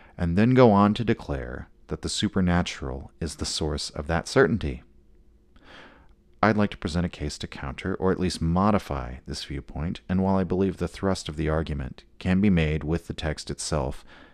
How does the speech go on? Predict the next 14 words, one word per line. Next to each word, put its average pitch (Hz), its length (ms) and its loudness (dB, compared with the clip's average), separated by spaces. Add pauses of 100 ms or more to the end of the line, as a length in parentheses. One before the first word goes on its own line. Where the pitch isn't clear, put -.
(460)
any 104 160 6
statement 90 420 0
about 71 240 -4
Descartes' - 680 -8 (320)
beliefs 80 720 -2
or 80 120 -2
motivations 76 880 -4 (720)
demands 82 540 2 (200)
an 87 80 2
examination 80 760 0
of 62 100 -8
his 67 180 -12
life. 65 380 -12 (2750)
Two, 71 380 -2